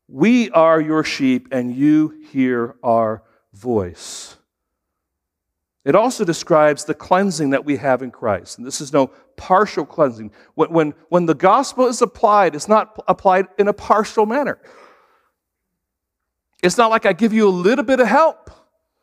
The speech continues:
He's saying, "You are clean." This is what he says, right? "You shall never wash my feet." Jesus answered him, "If I do not wash you, you have no share with me."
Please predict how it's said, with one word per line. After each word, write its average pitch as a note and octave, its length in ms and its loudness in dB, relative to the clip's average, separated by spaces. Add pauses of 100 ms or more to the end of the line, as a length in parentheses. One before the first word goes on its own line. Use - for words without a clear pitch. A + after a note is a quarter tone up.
(1040)
He's - 180 -12
saying, F3 360 -2
"You A3+ 440 -2 (280)
are F3 440 2 (380)
clean." B2 800 -12 (1500)
This - 180 -12
is G3 80 -10
what B3+ 120 -4
he C#4 40 0
says, D4 320 -4
right? F3 220 -2 (640)
"You D#3+ 80 -10
shall A#3+ 160 2
never C#4+ 300 2
wash G#3+ 320 0
my D#3+ 100 0
feet." B2+ 240 -2
Jesus D#3+ 380 -8
answered C#3 320 -4
him, G#2 100 -6 (400)
"If - 160 -14
I A2 100 0
do D3+ 200 -2
not G#2 240 -4
wash G2 320 -8
you, G2 80 -14
you G#2+ 320 -6
have G#2+ 260 -10
no G#2 260 -8
share G2 480 -8
with F#2+ 300 -14
me." G2+ 300 -14